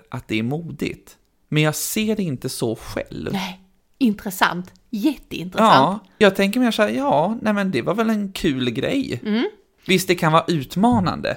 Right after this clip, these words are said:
Speaker 1: absolut. Men jag kan inte se det som ett modigt. Modigt för mig, det skulle vara att liksom klättra högst upp på det här, ja, på ett tak, säger vi.
Speaker 2: Ja.
Speaker 1: På en hög byggnad.
Speaker 2: Ja.
Speaker 1: Eller klättra i berg.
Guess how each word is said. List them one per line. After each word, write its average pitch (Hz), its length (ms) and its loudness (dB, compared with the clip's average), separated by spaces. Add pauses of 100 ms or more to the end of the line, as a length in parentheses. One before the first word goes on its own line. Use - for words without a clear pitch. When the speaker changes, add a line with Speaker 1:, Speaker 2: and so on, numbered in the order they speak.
(120)
Speaker 1:
absolut. - 840 -2 (480)
Men 160 140 2
jag 156 140 2
kan 170 100 -2
inte 160 160 -6
se 208 220 -2
det 127 120 0
som 143 160 -4
ett 135 100 0
modigt. 147 380 -2
Modigt 175 480 -2
för 170 160 -2
mig, 175 640 -2 (300)
det 196 260 -2
skulle 180 340 2
vara 127 300 2
att 120 120 -6
liksom 117 460 -2
klättra 120 680 -2 (400)
högst 127 320 -6
upp - 300 -6
på 120 160 -4
det 120 80 -4
här, 113 360 -2 (920)
ja, 120 120 -2
på - 160 0
ett - 160 -2
tak, - 420 0
säger 76 340 -2
vi. - 120 -2
Speaker 2:
Ja. 190 220 6 (200)
Speaker 1:
På 131 100 -2
en 120 80 0
hög 120 400 2
byggnad. 135 600 -2 (160)
Speaker 2:
Ja. 185 200 -2 (360)
Speaker 1:
Eller 135 300 4
klättra 127 440 -2
i 123 100 0
berg. 120 560 0